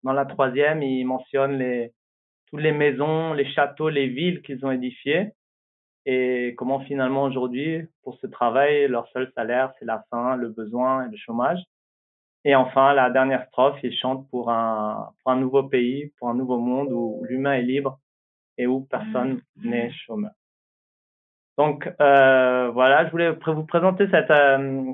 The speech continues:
Speaker 1: cet auteur et surtout cette chanson aussi, qui est, dont j'ai, dont quelqu'un m'a envoyé, euh, un enregistrement spécial pour notre programme.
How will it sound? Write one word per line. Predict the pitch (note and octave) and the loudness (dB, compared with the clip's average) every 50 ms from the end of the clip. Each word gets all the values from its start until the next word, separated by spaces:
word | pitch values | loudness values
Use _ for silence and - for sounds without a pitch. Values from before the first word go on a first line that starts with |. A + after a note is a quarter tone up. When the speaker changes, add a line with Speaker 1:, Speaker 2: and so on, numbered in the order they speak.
| C3 _ - | -8 _ -6
Speaker 1:
cet | D3+ D3 - | -4 -2 0
auteur | D#3 D#3 - C4+ E4+ D4 A3 | 0 2 2 4 4 4 4
et | D#3 D3 C3+ - | 4 2 2 0
surtout | - C#3+ - - G3+ F#3 | -4 -12 -10 -8 -8 -6
cette | F#3 D#3 - - | -6 -6 -6 -6
chanson | - D3 C3+ _ F3 F3 | -10 -12 -8 _ -4 -4
aussi, | D3+ - - - G3+ D4 - - _ _ _ _ _ _ _ _ _ _ _ _ _ _ _ _ _ _ | -4 -6 -4 -4 -4 -4 -4 -10 _ _ _ _ _ _ _ _ _ _ _ _ _ _ _ _ _ _
qui | - D3 | 0 2
est, | D3 D3 C#3+ C#3 C#3 C#3 C3+ C3+ C3+ C3 C3 C3 B2+ | 4 6 6 6 4 4 4 2 2 2 0 -2 -4
dont | A#2+ - C#3+ D#3 D3 | -4 -4 -2 -2 0
j'ai, | C#3 E3 F3 F3 F3 F3 - - - _ _ _ _ _ _ _ - | 0 2 2 4 4 2 0 -2 -10 _ _ _ _ _ _ _ -10
dont | C#3+ C3+ | -8 -4
quelqu'un | C3+ D#3 D#3 D#3 D#3+ F3 F#3+ | -4 -4 -2 2 4 4 4
m'a | F#3 F3 | 6 4
envoyé, | E3 D#3 D3 C3+ C#3+ D3 D3 D3+ D#3+ E3 E3+ E3 | 4 2 2 4 2 2 2 2 0 0 0 0
euh, | D#3+ D3 C#3+ C3+ C3 C3 - | 0 0 0 0 -2 -2 -4
un | A#2+ C3+ C#3 | -4 -2 -2
enregistrement | D#3+ E3+ F#3 F3 - - _ - C#3 B2+ C3+ D#3+ G3 G3+ - | 0 0 0 0 -2 -6 _ -6 -4 -2 0 -2 -2 -4 -6
spécial | _ F#3+ F#3+ F#3 - - F3 F3 F3 F3 F3 | _ -8 -8 -6 -2 0 2 2 0 -2 -6
pour | _ D3 C#3 C#3 | _ -6 -4 -4
notre | C#3 C3+ C3+ C#3 | -4 -6 -8 -10
programme. | _ - - A2+ A2+ C3 F3 A3 G#3+ C3+ A2+ G#2+ | _ -12 -10 -2 0 2 2 2 0 -2 -6 -8